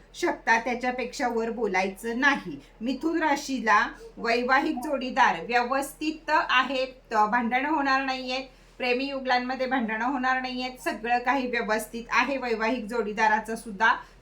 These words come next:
सहकार्य तुम्हाला व्यापार धंद्यामध्ये सुद्धा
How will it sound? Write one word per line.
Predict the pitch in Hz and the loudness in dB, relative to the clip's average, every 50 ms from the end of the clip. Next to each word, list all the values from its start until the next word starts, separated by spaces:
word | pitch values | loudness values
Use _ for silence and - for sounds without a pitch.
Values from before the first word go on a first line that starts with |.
| - - | -8 0
सहकार्य | - 262 269 320 330 349 349 339 330 302 254 247 247 | 2 4 6 6 6 6 6 6 4 4 4 2 -2
तुम्हाला | 247 240 247 247 247 247 247 226 220 214 214 233 262 311 - - - - - - | -4 -4 -6 -4 -2 -2 -2 0 0 2 2 2 2 0 -4 -10 -20 -20 -14 -2
व्यापार | 202 262 247 247 247 - 285 311 320 | 2 6 6 6 6 6 4 2 2
धंद्यामध्ये | 302 294 285 262 254 247 247 247 247 233 - 254 254 | 2 0 0 2 2 0 0 0 0 -2 -2 -4 -4
सुद्धा | 247 254 254 202 180 - 240 247 | -6 -8 -10 -10 -4 0 2 2